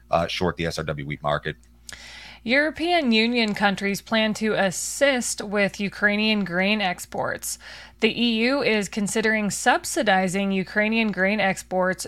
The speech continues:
Speaker 2: through bordering E U countries. The countries include Poland, Hungary, Slovakia, Romania, and Bulgaria.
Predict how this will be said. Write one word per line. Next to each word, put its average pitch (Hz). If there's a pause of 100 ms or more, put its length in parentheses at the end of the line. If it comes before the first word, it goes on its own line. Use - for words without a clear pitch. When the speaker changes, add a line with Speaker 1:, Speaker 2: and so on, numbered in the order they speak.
Speaker 2:
through 202
bordering 190
E 190 (120)
U 185
countries. 196 (400)
The 196
countries 202
include 190
Poland, 226
Hungary, 208
Slovakia, 190
Romania, 185
and 180
Bulgaria. 175